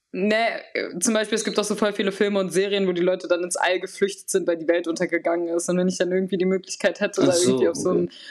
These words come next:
Speaker 1: Raumschiff mitzukommen, dann, das wär so der einzige Grund, warum ich's machen würde, eventuell so, aber
Speaker 2: Also nur aus der, nur aus der Not raus und nicht, weil du's
Speaker 1: Ja.
Speaker 2: wollen würdest.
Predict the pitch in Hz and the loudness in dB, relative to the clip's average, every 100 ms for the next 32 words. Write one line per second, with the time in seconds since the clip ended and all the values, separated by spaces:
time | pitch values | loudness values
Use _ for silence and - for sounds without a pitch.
0 | - 185 208 233 226 220 214 202 202 - | 0 0 2 0 0 0 -2 0 -4 -2
1 | - 190 220 220 220 196 - 190 185 175 | -4 0 0 0 0 0 2 2 2 -10
2 | - _ 202 202 208 196 196 170 190 190 | -12 _ -4 0 0 2 0 0 0 -2
3 | 175 180 202 190 185 190 180 180 165 190 | -2 0 0 0 0 -2 0 -2 0 0
4 | 190 175 160 165 - 180 175 165 - 175 | 0 0 0 0 0 0 0 0 0 2
5 | 170 160 165 156 - 160 160 147 151 - | 2 0 0 2 2 2 2 2 2 0
6 | 170 185 175 175 160 - 135 180 160 - | 0 2 0 0 -2 0 0 2 0 0
7 | 139 135 139 143 110 117 123 113 110 113 | 0 2 0 0 0 0 0 0 0 0
8 | 107 - 104 101 175 92 170 90 - 87 | 0 2 2 2 2 4 4 0 0 0
9 | - - | -2 -10